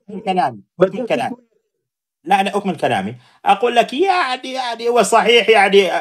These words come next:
Speaker 1: شغلة غير أخلاقية في ذلك الزمن، في هذا الزمن، لأن إحنا نتكلم عن نبي، ما نتكلم عن
Speaker 2: أخلاقية.
Speaker 1: إنسان. لا، بتكلم،
Speaker 2: أخلاقية
Speaker 1: بتكلم.
Speaker 2: مية في المية.
Speaker 1: ها؟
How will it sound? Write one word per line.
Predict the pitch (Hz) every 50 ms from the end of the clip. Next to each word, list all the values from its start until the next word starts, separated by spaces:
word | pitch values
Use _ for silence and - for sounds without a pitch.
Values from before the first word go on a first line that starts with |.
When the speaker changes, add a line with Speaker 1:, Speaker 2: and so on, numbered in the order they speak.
| - 180
Speaker 1:
شغلة | - 226 220 202 208 190
غير | 165 202 208 202 175 190
أخلاقية | 180 - 196 185 180 175 - 202 190 180 170 156
في | 139 175 170
ذلك | 175 196 196 190 180 175 180
الزمن، | 165 151 185 185 180 175 156 147
في | 170 175
هذا | 190 196 185 180
الزمن، | 170 - 190 180 175 165
لأن | 165 170 170 165
إحنا | - 180 175
نتكلم | 165 151 - 196 185 180 170 156 135
عن | 139 147 160
نبي، | 180 208 - 139 147 165 185 185 _ _ _ _ _ -
ما | - 151 185 208
نتكلم | 202 196 190 - - 214 202 196 190
عن | 170 165 - - 151 165 190
Speaker 2:
أخلاقية. | 202 196 190
Speaker 1:
إنسان. | - - 247 269 262 247 220 175 -
لا، | 170 196 196 -
بتكلم، | - 175 165 151 - 175
Speaker 2:
أخلاقية | 180 185 208 214 220 214 196 185
Speaker 1:
بتكلم. | 262 285 277
Speaker 2:
مية | 254 247 240
في | 247 269 247 233 240 - 247
المية. | 247 226 226 214 196 _ 131 123 _ _ _ _ _ _ _ _ _ _ _ _ _ _ _ _ _ _ _ _ _ _ _ _ _ -
Speaker 1:
ها؟ | 131 151 170 190 185 -